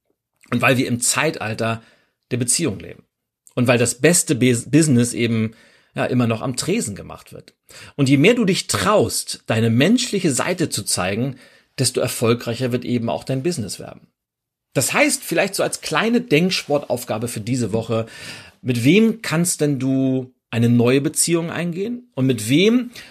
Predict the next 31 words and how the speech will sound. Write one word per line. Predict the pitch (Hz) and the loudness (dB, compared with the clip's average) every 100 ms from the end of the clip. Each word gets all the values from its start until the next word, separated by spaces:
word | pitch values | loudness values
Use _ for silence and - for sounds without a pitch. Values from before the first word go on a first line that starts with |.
| - | -8
hast | 147 - | -4 -2
du | |
schon | 123 151 | 0 0
lange | 123 175 | 0 2
nicht | 175 156 | 2 2
mehr | 147 143 | 0 0
kommuniziert, | 143 139 123 120 - 139 156 | 0 2 4 2 0 2 0
sodass | 143 135 - | 0 -4 -2
die | 127 | -4
Beziehung | 117 - - 135 135 123 - | -4 -4 0 0 0 -2 -10
vertieft | - 127 - - 175 170 - - | -12 -12 -2 0 2 0 -4 -10
werden | 107 98 95 92 | -10 -8 -6 -8
kann? | - 90 - - - - - - | -12 -16 -16 -20 -20 -20 -20 0
Und | 139 | 2
wenn | 160 | 4
sich | |
das | 156 139 | 4 4
nächste | 147 196 302 - 214 | 6 6 4 2 2
Mal | 190 | 2
die | 165 | 2
Gelegenheit | 151 160 220 202 165 | 4 4 4 2 0
bietet, | 175 160 160 | 0 -2 -2
einen | - 143 | -2 0
deiner | 147 135 | 2 2
Kunden | 123 - 233 254 - 110 | 0 0 2 2 0 -2
oder | 110 | -2
potenziellen | - - 247 240 165 - 135 131 127 | -2 -4 -2 0 0 2 2 2 0
Geschäftspartner | 120 180 180 - 127 117 120 | 0 -2 -2 -4 -2 -2 -4
etwas | - 120 | -4 -2
näher | 123 156 247 247 | 0 2 2 -2
kennenzulernen, | - 214 240 233 - 107 113 147 | -4 0 2 2 2 2 2 0